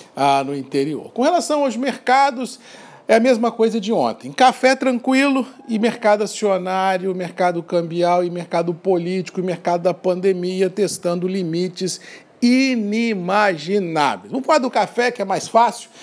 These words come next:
Nova York e Londres ontem trabalhou, ah, lateralizado, sem grandes pegadas. No final dos trabalhos, mais uma vez, o campo levemente negativo prevaleceu, em realização de lucros.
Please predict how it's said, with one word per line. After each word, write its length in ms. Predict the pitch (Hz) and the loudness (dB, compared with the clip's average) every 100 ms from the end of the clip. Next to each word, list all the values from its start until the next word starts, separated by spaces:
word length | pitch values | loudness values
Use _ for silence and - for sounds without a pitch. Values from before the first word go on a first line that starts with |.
| - - | -12 -2
Nova 240 | 202 190 | 2 4
York 340 | 202 214 - 196 | 4 2 0 -2
e 20 | |
Londres 460 | 175 196 208 165 151 | 0 0 -2 -4 -2
ontem 320 | 185 190 175 | -2 -2 -4
trabalhou, 640 | 165 170 165 160 170 175 - - - | -2 0 0 0 0 -2 -8 -20 -6
ah, 420 | - 160 160 160 165 | 0 2 4 4 2
lateralizado, 920 | 175 180 170 151 131 185 208 196 180 | 0 0 0 -2 0 4 4 4 -2
sem 220 | - 175 | -8 -4
grandes 320 | 170 170 151 | 0 -2 -4
pegadas. 640 | - 139 151 196 208 190 170 | -6 -2 2 4 4 0 -6
No 80 | 180 | -6
final 320 | 185 180 180 | -2 -2 -2
dos 120 | 165 | -4
trabalhos, 480 | 175 - 170 170 151 | -2 0 0 -2 -4
mais 220 | 165 151 | -4 -4
uma 180 | 160 143 | -4 -4
vez, 220 | 156 156 | -4 -4
o 60 | 151 | -6
campo 280 | 160 156 | -6 -4
levemente 540 | 156 156 147 147 147 151 | -2 -2 -4 -8 -8 -8
negativo 1040 | 156 151 139 - - 151 147 131 143 139 | -6 -2 -4 -4 -8 -4 -4 -4 -6 -6
prevaleceu, 880 | 135 131 135 123 113 208 208 202 175 | -6 -6 -4 -6 -6 2 2 2 -2
em 40 | |
realização 600 | 156 175 165 156 - 156 | -4 -6 -4 -4 -4 -6
de 120 | 139 131 | -6 -2
lucros. 520 | 208 233 180 185 | 2 2 0 -8